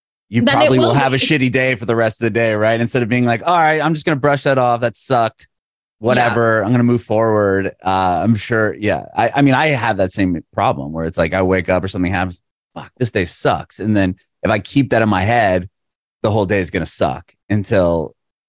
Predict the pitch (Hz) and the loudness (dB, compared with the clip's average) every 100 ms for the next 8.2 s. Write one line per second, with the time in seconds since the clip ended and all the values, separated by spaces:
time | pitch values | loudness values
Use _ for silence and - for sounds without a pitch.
0 | - 92 90 101 95 90 90 90 87 85 | -4 -2 0 0 0 0 0 0 0 0
1 | 95 92 92 92 95 82 78 76 80 69 | 0 0 0 0 -2 -2 -6 -6 -6 -8
2 | 65 87 78 50 80 - 82 71 _ _ | -6 -4 -4 -8 -16 -8 -8 -8 _ _
3 | _ - 87 90 76 87 80 65 50 53 | _ -16 -4 -4 -2 -2 -2 -4 -10 -16
4 | _ _ _ _ _ - - 98 107 92 | _ _ _ _ _ -10 -2 2 2 2
5 | 104 104 110 104 107 107 107 92 - 101 | 0 -2 -2 0 0 0 0 -4 -4 -4
6 | - 65 64 _ - 87 73 - 101 90 | -4 -14 -18 _ -6 -4 -6 -6 -6 -4
7 | 78 76 69 95 90 69 71 104 107 98 | -2 -2 -4 -2 -2 -2 -4 -2 0 0
8 | 92 | -2